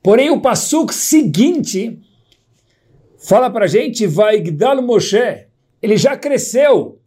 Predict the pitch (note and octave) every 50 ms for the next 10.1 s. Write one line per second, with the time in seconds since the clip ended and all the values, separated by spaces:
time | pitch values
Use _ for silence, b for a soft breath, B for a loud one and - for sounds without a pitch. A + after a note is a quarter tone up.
0 | _ _ - C#4+ F4+ F#4+ F4+ F4 E4+ E4 D#4+ D#4 D4 C4+ A#3+ F#3+ D3+ - - -
1 | _ _ _ _ _ _ _ - D#4+ D#4+ D4+ G3 C4 A3 G3 A#3+ A3 A3 A3 A3
2 | - - G3 D#3+ G3 F#3 F3 D#3+ F3 D#3+ - - D#3+ C#3+ B2+ A2+ - - F#2+ E2+
3 | - - _ _ _ _ _ _ _ _ - - D3 D#3+ D#3 - D#3+ D3 - -
4 | G#3 G#3+ F#3 D3+ F3 F#3+ F#3+ - - F#3+ F3+ D#3+ - - F#3 F3 E3+ E3 D3+ C3
5 | A#2+ G#2 - - - - _ _ _ _ _ _ _ - D3 C3 E3 D#3+ F3 C4
6 | D4 C#4+ A#3+ D#3+ F#3 E3+ D#3 - - E3+ D3 C#3 C#3 C3 C#3 C#3 C#3 - A3 F3
7 | - b b b b b - E3 - - F#3 - G#3 F#3+ F#3 - G#3+ G3 G3 F#3+
8 | F#3 F#3 F3 F3 F3 A3 G3+ F3+ D#3 - G#3+ G#3+ A3 G#3 - F#3+ F3+ F3 G#3+ G#3
9 | E3+ - - - - - G3+ G#3 F#3+ D#3+ F3+ - D#3+ C#3 - - - C3 G#2 -
10 | - -